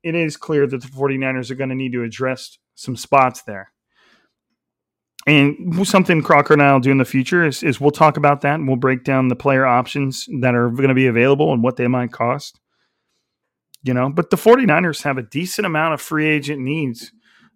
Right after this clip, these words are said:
that are gonna be hard to address given where their roster is and how many of their own players they wanna write,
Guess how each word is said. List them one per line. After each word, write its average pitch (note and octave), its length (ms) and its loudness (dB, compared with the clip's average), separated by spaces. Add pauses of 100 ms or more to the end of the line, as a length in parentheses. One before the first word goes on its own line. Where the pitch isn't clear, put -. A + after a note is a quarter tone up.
that C#3 260 2
are B2+ 140 -2
gonna D#3+ 240 0
be F3+ 160 -2
hard D#3 560 0
to D#3+ 320 -6
address C3+ 720 -2
given D3+ 460 2
where C#3+ 160 2
their B2 180 4
roster A2 520 0
is G#2+ 300 -6
and G#2+ 100 -12
how C3+ 140 -2
many D3 200 0
of B2 100 -4
their A2 140 -4
own E3 220 -2
players A2+ 440 -2
they B2 100 -8
wanna A2+ 240 -8
write, A2 220 -12